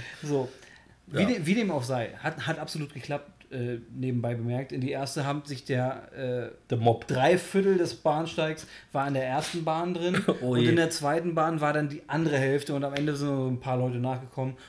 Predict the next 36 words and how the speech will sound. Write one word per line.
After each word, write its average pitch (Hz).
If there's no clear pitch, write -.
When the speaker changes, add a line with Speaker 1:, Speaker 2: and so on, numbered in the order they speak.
Speaker 2:
und 131
wir 127
konnten 151
relativ 139
entspannt 127
in 123
der 127
dritten 120
Bahn 120
<laughs> -
dann 131
stehen. 120
So, 127
ähm, 143
oder 104
auch 110
sitzen, 131
glaub 110
ich, 110
ja, 104
teilweise. 104
Äh, 131
egal. 120
Auf 143
jeden 170
Fall, 156
was 139
ich 127
meinte 127
war, 95
als 214
dieser 156
Bahnsteig 143
komplett -
voll 170
war, 82